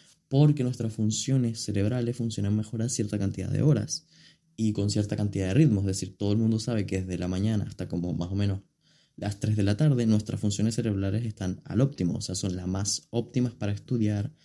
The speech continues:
para trabajar, para estar pendientes y estar activos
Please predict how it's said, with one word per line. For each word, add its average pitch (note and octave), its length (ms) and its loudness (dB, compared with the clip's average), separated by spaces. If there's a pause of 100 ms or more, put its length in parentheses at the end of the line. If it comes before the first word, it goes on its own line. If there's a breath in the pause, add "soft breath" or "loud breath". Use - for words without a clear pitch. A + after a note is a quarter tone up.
(280 soft breath)
para F2+ 200 -4
trabajar, G#2+ 640 0
para F#2 300 -6
estar G2+ 280 -8
pendientes A#2 560 0
y - 20 -4
estar G2+ 320 -6
activos G2 580 -4